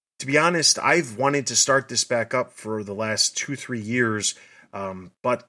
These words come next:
there's just been a slew of different things happening in my personal life that have kept me from doing this. And in addition to the fact that the website has grown leaps and bounds over the past few years, and we have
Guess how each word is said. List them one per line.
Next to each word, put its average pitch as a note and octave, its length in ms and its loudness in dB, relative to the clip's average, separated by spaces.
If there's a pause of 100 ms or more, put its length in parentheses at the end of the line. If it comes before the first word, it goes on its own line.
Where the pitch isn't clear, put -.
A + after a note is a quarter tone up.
there's A2 240 -6
just - 280 -6
been A2 140 -4
a G2+ 120 -6
slew C3 480 -2
of G#2 100 -2
different A2+ 320 -10
things A2+ 300 -4
happening A2 320 -8
in G2 60 -10
my F#2+ 100 -10
personal B2 480 -4
life G#2+ 320 -4
that G2+ 140 -10
have - 180 -16
kept - 220 -8
me A2+ 140 -10
from G2 220 -14
doing G2+ 240 -8
this. G2 300 -6 (420)
And A#2+ 280 -6
in B2+ 160 -4
addition B2+ 380 -2
to A#2 100 -6
the G2+ 80 -12
fact G#2 300 -8
that F#2 120 -18
the - 60 -14
website G#2+ 460 -2
has G2+ 280 -6
grown G2+ 380 -10
leaps G2+ 260 -6
and F#2 140 -14
bounds G#2 440 -8
over G2+ 240 -16
the F#2+ 140 -18
past - 340 -10
few G2 140 -14
years, G#2 480 -8 (540)
and G#2 80 -10
we G#2 100 -6
have G#2+ 500 -4